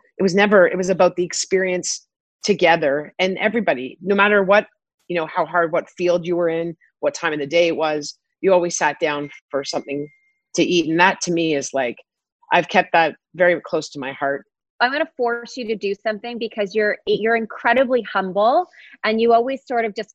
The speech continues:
Speaker 2: coast over this. But, um, your time in, in Montalcino is, like, I mean, you are famous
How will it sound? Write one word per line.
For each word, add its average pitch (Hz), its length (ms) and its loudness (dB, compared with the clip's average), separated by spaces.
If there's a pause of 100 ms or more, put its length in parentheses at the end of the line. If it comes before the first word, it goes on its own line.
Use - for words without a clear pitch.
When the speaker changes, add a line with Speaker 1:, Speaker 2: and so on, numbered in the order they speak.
Speaker 2:
coast 220 300 -4
over 202 260 -6
this. 247 180 -4 (160)
But, 208 160 0 (360)
um, 226 360 2
your 262 220 -4 (160)
time 247 420 -2
in, 220 440 -6
in 208 280 -4 (260)
Montalcino 208 800 -2
is, 190 200 0
like, 196 240 2 (800)
I 233 300 2
mean, 220 260 -4 (180)
you 247 280 0
are 277 200 4
famous 240 680 0